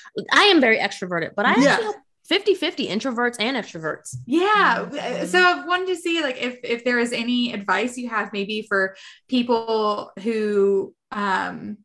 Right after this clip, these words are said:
Speaker 2: like, uh, do you have business hours for your D Ms or,
Speaker 1: <laughs>
Speaker 2: you know, do you have any advice for,
Speaker 1: Yeah.
Speaker 2: um, those that may find, like, constantly being in the D Ms maybe more draining at first, like, 'cause they're not
Speaker 1: Mm-hmm.
Speaker 2: seeing those rewards? Like,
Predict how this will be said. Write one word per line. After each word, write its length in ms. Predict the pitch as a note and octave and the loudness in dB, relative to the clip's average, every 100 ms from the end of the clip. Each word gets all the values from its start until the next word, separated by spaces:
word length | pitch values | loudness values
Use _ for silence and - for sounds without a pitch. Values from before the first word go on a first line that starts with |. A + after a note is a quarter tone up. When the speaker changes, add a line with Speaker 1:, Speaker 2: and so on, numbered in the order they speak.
| _ - | _ -6
Speaker 2:
like, 220 | A#3+ B3 | -2 0
uh, 180 | B3 B3 | 2 0
do 120 | A3 C4 | 0 0
you 60 | |
have 280 | B3+ A#3 F#3+ | 0 -2 0
business 340 | B3 B3+ C#4+ | -2 0 0
hours 640 | C#4+ C#4 D4 D4 C#4+ C#4 - - | 0 0 -2 -4 -6 -8 -10 -4
for 120 | C4+ | -2
your 200 | B3+ B3 | -2 -4
D 260 | A#3 B3 A#3+ | -4 -4 -2
Ms 520 | A#3+ A#3+ A#3+ A#3+ A#3 | 0 0 0 -4 -2
or, 280 | G3 F#3 - | 0 0 -2
Speaker 1:
<laughs> 360 | - D4 - | -4 -6 -2
Speaker 2:
you 80 | B3+ | 0
know, 320 | G#3+ G3+ G#3 | 2 4 2
do 120 | G3+ | 2
you 60 | C4 | 2
have 160 | C4 B3 | 4 2
any 180 | C4 A3+ | 2 0
advice 720 | G3+ F#3+ A3 A#3 B3 C#4 - - | -2 0 2 4 2 -2 -8 -6
for, 260 | C4+ B3 | 0 2
Speaker 1:
Yeah. 460 | A#3+ A#3 A3+ G#3 D#3+ - | 4 2 2 -2 -4 -2
Speaker 2:
um, 520 | A3 G#3 G3+ G3 G3 G#3+ | 0 0 -2 -6 -10 -4
those 360 | G#3 B3 B3+ | 0 2 2
that 160 | B3+ A#3 | 0 -2
may 180 | A#3 B3+ | -2 -2
find, 540 | B3+ A#3+ A#3+ A#3 G#3+ | 0 2 2 -2 -4
like, 260 | G3+ F#3+ G3+ F#3 _ - | -4 -6 -8 -20 _ -6
constantly 480 | A3+ A3+ A#3+ A3+ | 0 0 0 -6
being 160 | G#3 G#3 | -4 -4
in 80 | G3+ | -4
the 80 | G3 | -4
D 240 | G3 G3 | -6 -6
Ms 300 | G3 F#3+ F#3 | -6 -6 -6
maybe 260 | A#3+ B3 C4 | -4 -2 2
more 580 | A#3+ A3 G3+ G3 F#3+ - _ _ G#3 | 2 2 0 0 -2 -10 _ _ -14
draining 800 | G3 - D4+ D#4+ D4+ D4 C#4 C4+ | -8 0 2 2 2 2 2 0
at 120 | B3 | -6
first, 720 | - C4 C4 B3+ C4 - - - | -4 0 2 0 -2 -6 -12 -4
like, 200 | F#3 E3+ | 0 2
'cause 240 | E3 A3+ | 2 2
they're 100 | D#3+ | 2
not 180 | G3+ G#3 | 2 4
Speaker 1:
Mm-hmm. 100 | G#3+ | 2
Speaker 2:
seeing 200 | A#3 A3 | 0 -2
those 240 | G#3 G3+ G3+ | 0 0 -2
rewards? 500 | F#3+ G3 G3+ G3 G3+ | -2 0 0 -2 -4
Like, 240 | F3+ - | -6 -6